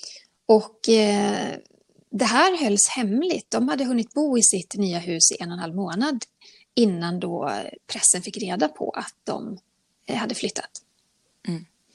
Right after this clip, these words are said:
Speaker 2: Varför flyttade de då?
Speaker 1: Men, eh, alltså jag tror också att de ville, de ville säkert ha sitt eget. De ville äga någonting eget och inte bo i lånat eller hyrt. Eh, därför
Speaker 2: Ja.
Speaker 1: att de nu betraktar Los Angeles som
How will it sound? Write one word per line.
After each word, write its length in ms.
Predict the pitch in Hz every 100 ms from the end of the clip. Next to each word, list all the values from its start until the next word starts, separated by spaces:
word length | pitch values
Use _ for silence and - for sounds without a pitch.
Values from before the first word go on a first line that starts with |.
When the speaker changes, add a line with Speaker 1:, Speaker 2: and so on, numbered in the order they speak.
| -
Speaker 2:
Varför 180 | 247 247
flyttade 480 | 240 254 - 202 277
de 160 | 196 -
då? 120 | - _ _ - - -
Speaker 1:
Men, 180 | 202 196 - - - - - - - 226
eh, 100 | 233
alltså 180 | -
jag 160 | 226 202
tror 100 | 208
också 140 | 196 190
att 60 |
de 140 | 196 185
ville, 420 | 185 185 175 - -
de 320 | 240 214 233
ville 180 | 214 180
säkert 260 | 180 180 -
ha 400 | - 220 190 170 _ -
sitt 260 | - 180
eget. 680 | - 196 165 170 - - -
De 160 | - 196
ville 180 | 190 175
äga 380 | 185 180 165 180
någonting 340 | 160 - -
eget 440 | 180 160 160 185
och 60 | -
inte 200 | 170 254
bo 300 | 175 170 160 _ _ -
i 100 | 180
lånat 440 | 175 160 175 -
eller 140 | 170 -
hyrt. 440 | - 226 - - - - - _ -
Eh, 140 | 185 170
därför 60 |
Speaker 2:
Ja. 160 | 175 175
Speaker 1:
att 120 | 180
de 300 | 190 180 180 - -
nu 220 | 233 175
betraktar 480 | - - 220 - 202
Los 180 | 170 -
Angeles 320 | 156 160 165 -
som 300 | 170 160